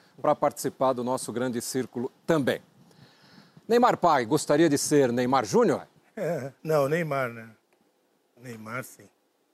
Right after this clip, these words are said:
Speaker 2: Neymar sim, um, um nome escolhido pelos meus pais, né? Mas que eu queria ser o Neymar Júnior
Speaker 1: <laughs>
Speaker 2: no futebol, poxa, esse é o sonho de todo brasileiro, o sonho de toda criança, né? Sempre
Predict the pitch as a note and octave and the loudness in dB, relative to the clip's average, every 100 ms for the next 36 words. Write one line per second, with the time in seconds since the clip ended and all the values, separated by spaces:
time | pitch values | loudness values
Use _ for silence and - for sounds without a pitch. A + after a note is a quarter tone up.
0 | _ _ _ _ A#2+ B2 A#2+ - A3 E4 | _ _ _ _ -14 -10 -8 -8 -10 -8
1 | G#3 C#3+ C3 A#2+ A2 G2+ - _ _ _ | -6 -6 -6 -10 -12 -16 -20 _ _ _
2 | _ _ _ _ _ C3 C#3+ C#3+ B2+ C3+ | _ _ _ _ _ -10 -6 -6 -8 -10
3 | C3+ C3+ C3+ B2+ B2+ A#2+ - F3 G#3 E3 | -10 -8 -10 -8 -12 -14 -10 -8 -8 -12
4 | F3 F#3 _ _ _ - _ _ _ - | -16 -20 _ _ _ -20 _ _ _ -10
5 | B2+ A#2+ C#3 A#2+ C#3 D#3+ D3+ D#3 C#3+ C#3 | -6 -4 -6 -6 -2 0 -2 -2 -4 -2
6 | C3+ B2+ B2+ G3+ G#3+ C#3 C3+ C#3 - C#3+ | -2 -2 0 0 0 0 -2 -6 -6 -14
7 | _ - C#3 E3+ - D3+ D#3+ G#3 E3 D3 | _ -12 -8 -6 -6 0 4 4 4 0
8 | C3+ - E3 A3+ - F#4+ - B3+ G3+ D#3+ | -4 -4 -8 -8 -10 -10 -8 -6 -8 -8
9 | F3 D#3+ D3+ C3+ C#3+ E3+ E3 B2+ - D3 | -10 -6 -8 -8 -12 -10 -10 -12 -16 -16
10 | C#3+ C3 C3 - C#3+ B2+ B2 A#2+ C#3 - | -16 -14 -16 -12 -12 -12 -12 -12 -12 -14
11 | B2+ B2+ C3 C3+ _ _ _ _ _ _ | -20 -20 -20 -20 _ _ _ _ _ _
12 | - C3 D3 E3 D#3+ D3 B2 | -18 -12 -12 -8 -8 -6 -8